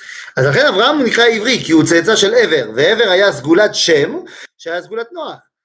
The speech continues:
שכן נפלו בו, נפלו לו בירושה ארצות האקלימים הנוחים, שבאמצעיתם נמצא ארץ חמדה, ארץ כנען, היא ארץ הנבואה. אך יפת יצא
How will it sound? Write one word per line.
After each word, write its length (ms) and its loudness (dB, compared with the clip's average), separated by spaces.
שכן 360 -10
נפלו 400 -12
בו, 300 -6
נפלו 260 -10
לו 120 -2
בירושה 500 -8
ארצות 460 -12
האקלימים 1000 -10
הנוחים, 460 -10
שבאמצעיתם 880 -4
נמצא 380 -8
ארץ 300 -4
חמדה, 380 -8
ארץ 200 -10
כנען, 380 -6
היא 140 0
ארץ 280 -2
הנבואה. 420 -8
אך 240 -12
יפת 420 -4
יצא 380 -4